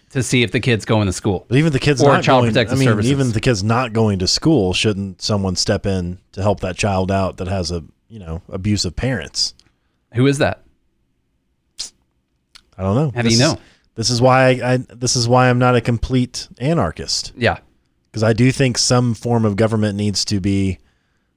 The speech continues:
Speaker 2: around to, to, for things like this.
Speaker 1: So, <laughs> so now if we've gotten to the point where potentially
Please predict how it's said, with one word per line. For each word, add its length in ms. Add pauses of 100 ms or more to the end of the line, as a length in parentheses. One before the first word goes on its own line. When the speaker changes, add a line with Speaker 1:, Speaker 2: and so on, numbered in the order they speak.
(320)
Speaker 2:
around 760 (260)
to, 540 (840)
to, 500
for 240
things 300
like 160
this. 440 (460)
Speaker 1:
So, 440 (500)
<laughs> 920
so 220
now 380
if 380
we've 180
gotten 260
to 80
the 80
point 360
where 240
potentially 1160